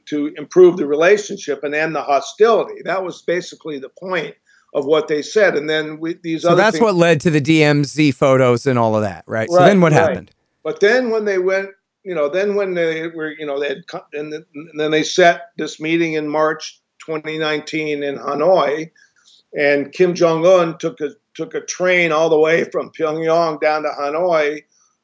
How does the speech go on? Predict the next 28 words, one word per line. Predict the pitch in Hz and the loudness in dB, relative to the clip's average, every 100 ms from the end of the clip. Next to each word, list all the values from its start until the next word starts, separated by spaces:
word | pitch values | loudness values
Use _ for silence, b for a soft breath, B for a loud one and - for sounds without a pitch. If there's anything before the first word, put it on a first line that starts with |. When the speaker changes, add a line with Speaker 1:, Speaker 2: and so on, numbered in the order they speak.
| - | -4
Speaker 1:
uh, | 143 139 | 0 0
spent | 135 - 147 | 0 -2 0
all, | 147 147 | 2 0
you | 160 | 0
know, | 151 143 - | -2 -4 -4
two, | 160 156 | -8 -6
two | - 165 | -4 -2
or | |
three | 156 170 160 | -2 -4 0
day | 160 147 | 2 2
train | 143 165 170 185 | 0 -4 -2 -2
trip. | 156 156 156 151 - _ _ _ _ 160 | -4 -4 -2 -4 -8 _ _ _ _ -6
And | 151 156 151 151 | -2 0 0 0
then | 160 160 | -2 -2
they | 156 | -2
sat | - 165 160 156 | 0 4 4 2
down, | 156 147 147 160 165 | -2 0 -2 -2 -4
and | 156 | -6
it | 151 | -8
looked | 175 208 254 - | 0 2 2 0
like | 180 175 180 180 202 | 2 4 2 -2 -2
that | 190 247 233 | 0 0 0
was, | 185 - | -2 -2
it | 202 | -4
was | 175 - | -4 -4
right | 196 254 254 | 0 0 -2
before | 220 - 214 214 190 | -10 -2 0 0 -2
Hanoi | 165 170 202 226 156 127 135 139 | -8 -6 -2 0 -2 -4 -10 -14